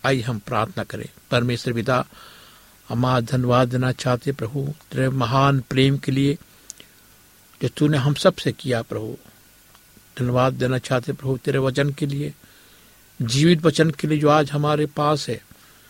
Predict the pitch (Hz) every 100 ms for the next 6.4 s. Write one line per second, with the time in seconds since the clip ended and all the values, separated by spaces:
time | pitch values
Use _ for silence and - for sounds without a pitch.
0 | - - - - 135 139 - 147 170 147
1 | 147 - 143 127 127 113 - 131 131 -
2 | 131 - 117 117 - 120 - 117 - -
3 | - 135 120 123 139 - - - - _
4 | _ _ _ _ - 117 - 113 135 131
5 | 120 117 143 131 127 135 - 127 - 127
6 | 127 135 139